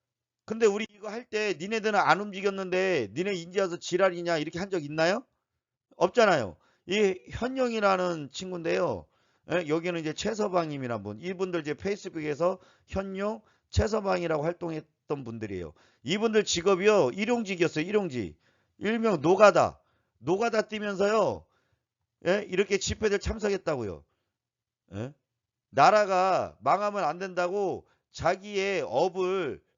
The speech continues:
버리고 이렇게 와서 활동했다고요. 예? 아세요? 이 사람들 강화문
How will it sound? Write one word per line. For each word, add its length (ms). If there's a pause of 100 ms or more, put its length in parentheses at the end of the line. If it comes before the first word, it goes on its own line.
버리고 640
이렇게 400
와서 680 (260)
활동했다고요. 880 (540)
예? 160 (1400)
아세요? 420 (540)
이 120
사람들 760 (1080)
강화문 760